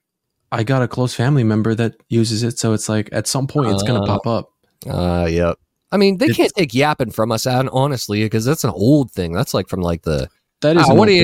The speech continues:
Speaker 1: thing.
Speaker 2: what are you yapping about, see?" Like, that's, like,
Speaker 1: Yeah.
Speaker 2: a fucking, like, old-timey thing. Like, fucking
Speaker 1: Yeah, exactly.
Speaker 2: Yeah.
Speaker 1: That's
Speaker 2: Yeah.
Speaker 1: how I always thought it. There's no, it's ours. It's, it was ours.
Speaker 2: I think I would, if I had a little brother and he said, "What do you yap?"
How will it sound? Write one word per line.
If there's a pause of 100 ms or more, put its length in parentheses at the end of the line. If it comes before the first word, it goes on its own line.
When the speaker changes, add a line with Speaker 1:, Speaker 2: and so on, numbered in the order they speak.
Speaker 1:
thing.
Speaker 2:
what
are
you
yapping
about,
see?" (160)
Like,
that's,
like,
Speaker 1:
Yeah.
Speaker 2:
a
fucking,
like,
old-timey
thing.
Like,
fucking
Speaker 1:
Yeah, (680)
exactly.
Speaker 2:
Yeah. (220)
Speaker 1:
That's
Speaker 2:
Yeah.
Speaker 1:
how
I
always
thought
it.
There's
no, (500)
it's
ours.
It's,
it
was
ours. (440)
Speaker 2:
I
think
I
would, (240)
if
I
had
a
little
brother
and
he
said, (180)
"What
do
you
yap?"